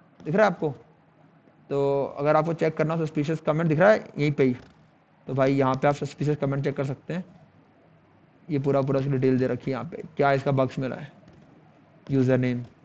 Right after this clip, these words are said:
समझ में आ रहा है आपको? मतलब डिटेल के बारे में पूरी इधर मिल जाएगी। Back करो, मतलब आपको कहीं जाने की जरूरत नहीं है। देखो medium के अंदर, लो के अंदर कौन कौन सी bucks आए हैं यहाँ पे, है ना? ये basically जो है ना bucks होते हैं, ये default ये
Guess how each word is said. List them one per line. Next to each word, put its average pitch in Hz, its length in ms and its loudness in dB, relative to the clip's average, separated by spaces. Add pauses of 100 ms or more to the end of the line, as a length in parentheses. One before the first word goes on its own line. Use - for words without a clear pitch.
(2500)
समझ 143 100 2
में 156 100 4
आ 165 40 6
रहा 196 100 10
है 196 40 8
आपको? 185 120 0
मतलब 170 280 4
डिटेल 165 360 6
के 180 120 4
बारे 170 200 8
में 170 80 0
पूरी 170 120 2
इधर 160 140 4
मिल 143 180 2
जाएगी। 139 180 2
Back 143 280 2
करो, 165 160 0 (600)
मतलब 196 100 4
आपको 180 240 8
कहीं 220 160 4
जाने 180 240 4
की 220 80 2
जरूरत 185 220 2
नहीं 190 80 -2
है। 185 60 0
देखो 185 140 4
medium 170 360 2
के 175 60 0
अंदर, 175 140 2
लो 160 260 6
के 170 80 4
अंदर 170 160 2
कौन 165 180 -2
कौन 160 120 -2
सी 165 100 0
bucks 147 260 0
आए 135 80 -2
हैं 135 80 -2
यहाँ 127 140 -6
पे, 131 100 -8
है 135 60 -4
ना? 220 120 -6 (380)
ये 185 100 4
basically 202 420 4
जो 214 80 4
है 214 40 4
ना 220 80 2
bucks 180 300 2
होते 190 140 0
हैं, 202 60 0
ये 208 120 6
default 175 440 2
ये 190 220 4